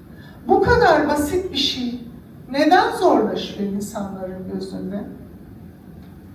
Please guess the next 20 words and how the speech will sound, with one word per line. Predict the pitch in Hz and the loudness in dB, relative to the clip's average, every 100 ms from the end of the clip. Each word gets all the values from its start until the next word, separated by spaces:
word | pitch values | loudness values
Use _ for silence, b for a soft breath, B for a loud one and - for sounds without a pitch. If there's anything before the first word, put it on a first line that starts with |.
| - | -10
Neden | 247 254 294 294 240 | -6 0 2 2 -2
biliyor | 262 277 | -2 -2
musunuz? | - - - - - - - - - B B B B B B | -2 -6 -10 -14 -14 -14 -16 -18 -18 B B B B B B
Her | 330 381 | 4 6
zaman | 440 330 - 208 233 285 302 - | 4 2 2 2 0 -2 -6 -4
bir | |
şeyi | 277 - 311 311 320 330 311 - | -2 0 0 0 2 0 -2 -6
zorlaştırdığınız | - 269 277 302 294 302 294 294 311 320 330 339 | 2 4 6 4 4 0 -2 0 2 2 2 0
zaman | 294 277 302 285 | 0 2 4 4
cazip | 269 262 269 269 - 202 | 4 4 4 0 -2 -4
olacağını | 185 175 170 185 - - - | -6 -6 -8 -6 -6 -8 -12
düşünüyorsunuz. | - - - - - - - - | -14 -14 -14 -14 -14 -14 -14 -8
Yani | 220 214 214 | -2 -2 -2
gözünüzde | 233 233 247 240 - 240 | -4 -4 -2 -2 -2 -4
birkaç | 240 269 254 - | -4 -4 -6 -8
metre | 220 220 - | -10 -10 -8
öteye | 220 226 220 214 220 | -8 -6 -2 -2 -2
koyduğunuz | 226 220 214 214 220 - | -2 -2 -2 -4 -8 -6
zaman | 208 208 320 339 | -4 -4 -4 0
ve | 349 381 | 2 2